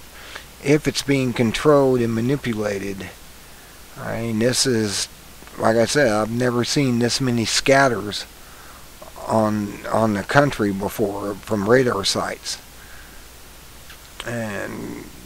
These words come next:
this is just bizarre. It's like, is it fog? I mean, I don't even know. I mean, normally this is like fog and stuff if it's here, but I'm not sure.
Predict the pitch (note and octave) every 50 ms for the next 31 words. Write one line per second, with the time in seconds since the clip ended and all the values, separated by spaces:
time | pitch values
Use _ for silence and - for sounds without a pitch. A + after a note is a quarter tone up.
0 | - - - A#2+ A2 - - A#2 G#2+ F#2+ F#2 - - - - G2+ G2 G#2 - -
1 | - G2+ G#2+ G2+ - - B2 D#3 - B2 A2 F2+ F#2 - - - - - - -
2 | - A#2 A2+ G#2+ - - - A#2 A2 G#2 - G2 F#2 - - - - - - -
3 | F#3 - - - - - - A2+ F#2+ F#2 G2 B2 D3 F3 F#3 - - - - -
4 | - - - - - - - - - - - - - - A#2 A2+ A2+ G#2+ F#2+ G2+
5 | A#2+ D3 D#3 C3+ A#2 A2 G#2 G#2 A2 A2+ A2+ B2+ D3+ F3 E3 B2+ F#2+ G2+ G2 F#2+
6 | F2+ G#2+ A#2+ A#2+ A2+ A2 A2+ B2+ C#3+ F3 G3 F#3 D3 A#2+ B2 B2+ B2+ B2 - B2+
7 | A#2 G#2 A2+ B2 A2+ G#2+ F#2+ - - - D3+ D3 D#3 D#3+ D3+ C3 A2 G#2+ G2+ G2+
8 | - - - - G#2+ G#2 G2 F#2 - - F#2 E2+ - G#2 F2+ - - - - -
9 | - - - - - - - - - - A#2 B2 A2 G2+ G2+ F#2+ F2+ - - -
10 | - - - - - - - - - - - - - - - - - - - -
11 | - - - - - C3 D3+ C#3+ B2 C3+ - - - F3+ F3 D#3 A2 F2